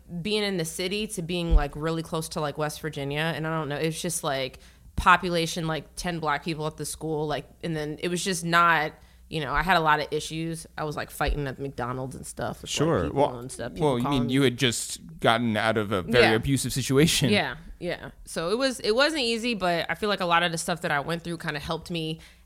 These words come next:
Speaker 1: as, like, my entertainment life hasn't been easy.
Speaker 2: Yeah.
Speaker 1: So, you know, things that happened to me early kinda, like, set me up to be,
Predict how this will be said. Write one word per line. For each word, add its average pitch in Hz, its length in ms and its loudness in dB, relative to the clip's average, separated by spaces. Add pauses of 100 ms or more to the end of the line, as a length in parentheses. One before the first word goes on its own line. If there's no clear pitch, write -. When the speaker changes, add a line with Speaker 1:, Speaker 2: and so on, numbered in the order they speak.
Speaker 1:
as, 165 240 2
like, 143 240 -4
my 147 200 0
entertainment 156 580 -4
life 233 380 0
hasn't 233 400 2
been 240 160 0
easy. 254 420 -6
Speaker 2:
Yeah. 127 300 4
Speaker 1:
So, 170 420 2 (220)
you 208 100 -2
know, 170 400 0 (540)
things 214 260 0
that 170 140 2
happened 185 320 4
to 180 80 -8
me 170 100 -4
early 170 240 -2
kinda, 156 220 -4
like, 147 180 -4
set - 220 -4
me 156 160 -2
up 151 160 -6
to 160 100 -6
be, 143 480 -8